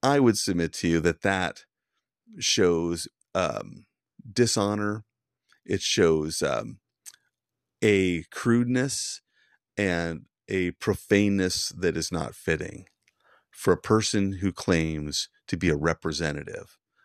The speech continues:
of Jesus Christ. And as the old question says,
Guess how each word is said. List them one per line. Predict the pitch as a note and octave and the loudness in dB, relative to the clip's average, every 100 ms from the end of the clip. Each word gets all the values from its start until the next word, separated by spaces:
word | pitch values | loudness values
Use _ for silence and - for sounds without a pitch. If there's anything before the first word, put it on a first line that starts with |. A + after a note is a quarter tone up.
| - | -8
of | D#2+ | -6
Jesus | - E2+ D2+ - | -4 -4 -4 -6
Christ. | - - G1+ - - _ _ _ _ _ - - - - _ _ _ _ _ - | -6 -8 -6 -8 -10 _ _ _ _ _ -20 -20 -20 -20 _ _ _ _ _ 2
And | G#2+ G2 | 4 6
as | F#2+ F#2 | 4 4
the | F#2+ | 0
old | F#2+ G2 F#2+ | 2 2 2
question | - F2 - F2 | -4 -4 -4 -6
says, | - E2+ - - | -4 -4 -4 -8